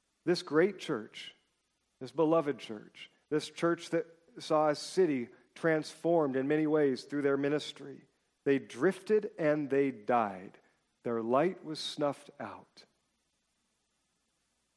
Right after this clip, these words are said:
Jesus gave them high praise. Read the other letters at the beginning of Revelation. Not all the churches receive any praise. High praise.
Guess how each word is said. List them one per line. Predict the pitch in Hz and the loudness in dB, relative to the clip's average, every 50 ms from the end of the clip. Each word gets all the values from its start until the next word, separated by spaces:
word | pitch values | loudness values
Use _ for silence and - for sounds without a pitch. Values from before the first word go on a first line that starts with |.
| _ _ _ _ _ _ _ _ _ _ _ _ _ _ _ _ _ _ | _ _ _ _ _ _ _ _ _ _ _ _ _ _ _ _ _ _
Jesus | 120 139 160 160 147 | 0 0 0 0 2
gave | - 175 165 156 | 4 4 4 6
them | 165 151 | 4 4
high | 147 165 165 165 | 4 4 4 4
praise. | 165 170 175 185 208 233 208 - - - - | 4 4 4 4 4 2 0 -6 -14 -16 -2
Read | - 160 196 180 147 | 4 4 4 6 8
the | 165 175 | 8 8
other | 190 196 196 | 8 8 8
letters | 180 185 196 214 220 180 | 6 6 6 6 4 4
at | 190 180 | 2 2
the | 180 | 4
beginning | 185 185 190 190 196 | 4 6 6 6 4
of | 196 180 | 4 6
Revelation. | 196 190 180 196 196 202 208 196 - 226 233 220 - - - - _ _ _ | 6 6 6 6 6 6 4 4 2 0 0 0 -6 -12 -20 -20 _ _ _
Not | - 135 170 214 233 | 6 8 8 8 8
all | 233 226 | 8 4
the | 220 | 4
churches | - 214 220 208 - 170 156 | 4 4 4 4 2 0 0
receive | 170 - - 190 180 165 | -2 2 4 4 6 6
any | 202 226 226 | 6 6 4
praise. | - - 139 110 98 98 - - - - - _ _ _ _ _ _ _ _ _ _ _ _ _ _ _ _ _ _ _ _ | 2 0 -2 -2 -2 -6 -10 -14 -18 -20 -20 _ _ _ _ _ _ _ _ _ _ _ _ _ _ _ _ _ _ _ _
High | - 156 180 202 | 4 4 4 4
praise. | 196 - 185 143 107 98 - - - - | 4 2 0 0 0 -2 -8 -14 -18 -18